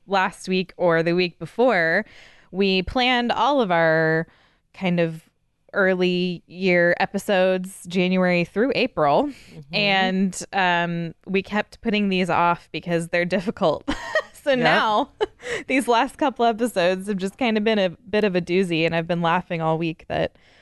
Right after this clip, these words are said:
Speaker 1: um, I've, I've, we are talking about, you know, death and depression and,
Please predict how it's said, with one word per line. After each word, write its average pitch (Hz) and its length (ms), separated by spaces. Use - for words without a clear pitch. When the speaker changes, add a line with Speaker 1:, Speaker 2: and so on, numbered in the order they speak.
Speaker 1:
um, 160 500
I've, 170 240
I've, 165 380
we 170 240
are 165 60
talking 175 280
about, 175 260
you 190 120
know, 175 140
death 160 420
and 156 220
depression 160 760
and, 151 480